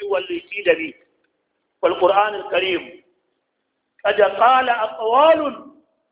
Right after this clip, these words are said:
قد قيل أقوال عليه، وبينوه العلماء بأنه من أفضل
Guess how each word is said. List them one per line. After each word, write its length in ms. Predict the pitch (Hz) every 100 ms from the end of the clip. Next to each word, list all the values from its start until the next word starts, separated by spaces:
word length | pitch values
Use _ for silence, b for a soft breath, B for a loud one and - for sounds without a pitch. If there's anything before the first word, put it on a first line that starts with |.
| _
قد 140 | 247 269
قيل 420 | 254 254 311 311
أقوال 800 | 285 262 - 254 330 370 330 285
عليه، 340 | 254 240 196 - - - _ _ _ _ _ _ _ _ _ -
وبينوه 960 | 240 247 254 262 262 262 349 381 339
العلماء 720 | 311 302 302 277 370 427 370 - - _ _ _ _ _ _ _ _ _ 202
بأنه 760 | 208 247 285 269 226 226 220
من 260 | 226 226 220
أفضل 920 | 220 359 - - 277 277 226 269